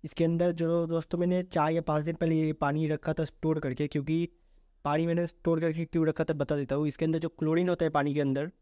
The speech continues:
हम डायरेक्ट पानी डाल देते हैं तो फिश, अ, फिश के लिए जो एक्वेरियम फिश होता है उनके लिए क्लोरीन बहुत ज़्यादा हार्मफुल होता है।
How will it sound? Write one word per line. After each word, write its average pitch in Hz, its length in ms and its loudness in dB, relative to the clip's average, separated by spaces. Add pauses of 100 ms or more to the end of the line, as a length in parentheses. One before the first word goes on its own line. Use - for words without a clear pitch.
(220)
हम 147 120 0
डायरेक्ट 147 360 0
पानी 160 160 2
डाल 160 280 4
देते 160 140 -2
हैं 160 60 2
तो 156 100 -2
फिश, - 380 -6 (400)
अ, 139 320 -2
फिश 147 180 -6
के 170 120 0
लिए 160 180 2
जो 156 180 2
एक्वेरियम 151 300 0
फिश 160 220 -2
होता 139 180 0
है 139 100 0
उनके 139 240 -2
लिए 143 120 -2
क्लोरीन 151 420 0
बहुत 139 320 0
ज़्यादा 139 320 2
हार्मफुल 147 380 -2
होता 127 160 -2
है। 151 280 -6